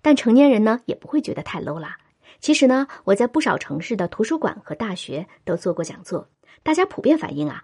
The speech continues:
还是比较有新意的。十七号在现场呢，我们还会有一些小小的游戏和互动，每一位大朋友和小朋友都可以参与。这个讲座收费吗？不收费。现在的博物馆呢，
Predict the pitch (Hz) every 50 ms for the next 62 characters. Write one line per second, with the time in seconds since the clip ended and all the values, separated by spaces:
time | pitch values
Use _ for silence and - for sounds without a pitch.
0 | _ - - - 180 - - - - 117 226 247 226 - - - - 277 311 381
1 | 330 - - - - - _ _ _ _ _ _ _ _ _ _ _ _ _ -
2 | _ _ - - 311 294 339 381 349 370 339 320 330 320 339 320 285 - - 180
3 | 185 196 202 208 214 202 175 160 - - 170 170 226 208 180 156 147 156 - 190
4 | 190 202 196 - 151 180 - - 156 147 147 147 151 147 143 156 233 - - -
5 | 330 311 - - 196 - - 262 254 320 285 - - _ _ _ _ _ _ _
6 | 196 185 139 - - - - 226 294 392 381 302 226 220 247 214 196 - - 156
7 | 160 180 175 170 165 - 196 - - - - - 156 190 214 160 - - 214 269
8 | 359 403 - 240 - - - - - - 160 156 - _ _ _ _ _ _ _
9 | _ _ _ _ _ - - 392 359 - 277 247 247 294 302 302 302 294 - 370
10 | 370 - 392 359 330 330 330 339 330 - _ _ _ _ - 220 262 285 269 214
11 | 175 - 190 185 - - 220 190 - - _ _ _ _ _ _ _ _ _ _
12 | _ _ _ - - 294 277 277 302 262 247 226 220 196 - - 220 311 311 -
13 | 143 - 90 107 143 160